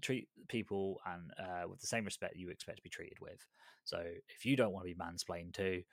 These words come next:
then, um, then don't do it to other people either. And as Jack said, like,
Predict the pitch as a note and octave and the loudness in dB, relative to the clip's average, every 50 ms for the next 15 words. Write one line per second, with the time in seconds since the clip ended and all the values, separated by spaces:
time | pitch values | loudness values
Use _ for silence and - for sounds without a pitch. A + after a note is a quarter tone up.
0 | - - _ _ _ _ _ G2+ F#2 F2+ F2 F2 F2 F2 E2+ F2 - - - G2 | -20 -20 _ _ _ _ _ 4 4 4 4 2 0 -2 -4 -8 -10 -6 -2 0
1 | F#2 F2 F2 E2+ E2+ E2+ E2+ E2+ E2+ E2 E2 F2+ - - - _ _ _ - - | 4 4 6 6 6 4 2 -2 -6 -10 -10 -10 -10 -12 -14 _ _ _ -20 -20
2 | - _ - C#3+ A2+ G#2 F#2+ F#2+ F#2 F#2 F#2 F#2+ G2+ - _ _ _ _ _ - | -20 _ -2 2 4 4 4 4 2 0 -2 -4 -6 -8 _ _ _ _ _ -16
3 | - _ - G#2+ G#2 G#2 F2+ - G2 F#2 F#2 - - F#2 F2 F2 - F#2+ F2+ E2+ | 0 _ 4 4 6 4 2 0 0 0 0 -2 -2 -4 -4 -4 -4 -4 -4 -4
4 | - F2 E2+ D#2+ D#2+ - E2 F2 - - _ - - - - _ _ - G#2+ A2 | -4 -4 -4 -4 -4 -6 -6 -6 -8 -12 _ -20 -20 -20 -20 _ _ -2 0 0
5 | A#2 A#2 - - E3 C3 - - - - E2+ D#2+ - G2 F2 F2 F2 - - - | 0 0 4 6 6 6 6 4 0 -2 -2 -2 -2 -4 -2 -2 -2 -4 -6 -12